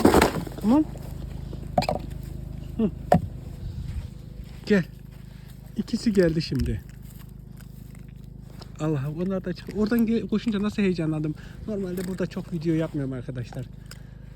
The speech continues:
Hani hem sizler üzülüyorsunuz. Ee, burada da kaldıydık, hatırladınız değil mi? Çok şükür, Allah'ım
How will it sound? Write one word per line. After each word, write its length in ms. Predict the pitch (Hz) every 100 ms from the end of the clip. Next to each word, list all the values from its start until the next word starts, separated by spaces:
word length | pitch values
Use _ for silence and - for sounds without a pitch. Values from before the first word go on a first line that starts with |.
| - -
Hani 140 | -
hem 140 | 151 165
sizler 320 | - - 165
üzülüyorsunuz. 640 | - - - - 156 - - - - - - - - - - - - - - - - - -
Ee, 100 | 135 135 131 131 - - - - - - - - - - - - - - - - - - - - - - - - - - - - - - - -
burada 200 | 180 202
da 100 | 196
kaldıydık, 340 | 196 196 165
hatırladınız 440 | 156 165 170 156
değil 120 | 156 277
mi? 100 | 131 - - - - - - - - - - - - - - - - - - - - - - - - - - - -
Çok 120 | 190
şükür, 200 | - 175
Allah'ım 520 | 151 160 165 170 170